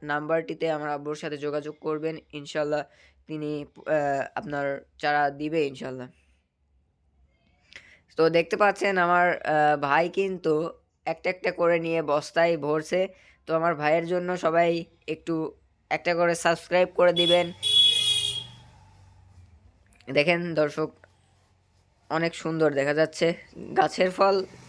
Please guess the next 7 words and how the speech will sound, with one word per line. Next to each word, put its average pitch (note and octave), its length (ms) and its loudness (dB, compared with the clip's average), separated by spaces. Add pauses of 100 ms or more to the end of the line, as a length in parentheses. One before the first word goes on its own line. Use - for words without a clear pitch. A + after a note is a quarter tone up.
(500)
আ, D#3 320 4
আসলে E3+ 340 0
গাছেই D#3+ 460 2
দেখতে E3 320 0
অনেক D#3 240 0
সুন্দর D#3 380 -2
লাগে। C#3+ 340 0